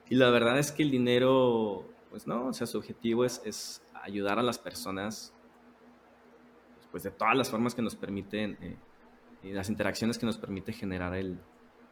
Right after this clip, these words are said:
el dinero, ¿no? Entonces, mi, mi relación con, con el dinero siempre ha sido O sea, siempre ha sido un tema que yo he tenido ahí en, o sea, como muy importante entenderlo.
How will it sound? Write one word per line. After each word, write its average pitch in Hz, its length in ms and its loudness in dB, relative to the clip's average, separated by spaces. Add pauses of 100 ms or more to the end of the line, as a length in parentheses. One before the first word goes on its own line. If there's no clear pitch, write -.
el 90 60 -10
dinero, 95 320 0
¿no? 92 140 -4
Entonces, 90 340 -8
mi, 113 240 4
mi 117 160 2
relación 107 540 0
con, 123 400 2
con 107 240 -2
el 104 80 -2
dinero 101 320 2
siempre 113 400 0
ha - 20 -4
sido 110 720 0 (960)
O - 40 -20
sea, 110 100 0
siempre 120 260 2
ha 120 40 -2
sido 123 180 4
un 127 100 6
tema 120 280 4
que 117 100 -2
yo 104 120 4
he 104 40 2
tenido 107 400 4
ahí 101 340 -2
en, 90 240 -6 (1000)
o - 40 -20
sea, 87 160 -12
como 98 220 2
muy 95 160 4
importante 104 640 2
entenderlo. 110 760 0